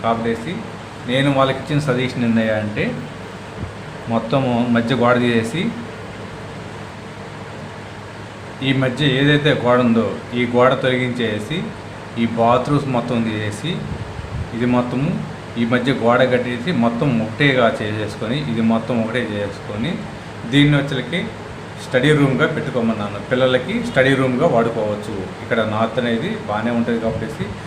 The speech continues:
స్టడీ రూమ్ వల్ల ఎటువంటి ఇబ్బంది ఉండదు కాబట్టి వారు దానికి ఏమంటారంటే,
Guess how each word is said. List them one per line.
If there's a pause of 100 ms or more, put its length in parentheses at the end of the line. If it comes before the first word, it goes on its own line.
(260)
స్టడీ
రూమ్
వల్ల (400)
ఎటువంటి (100)
ఇబ్బంది
ఉండదు
కాబట్టి (160)
వారు (140)
దానికి
ఏమంటారంటే,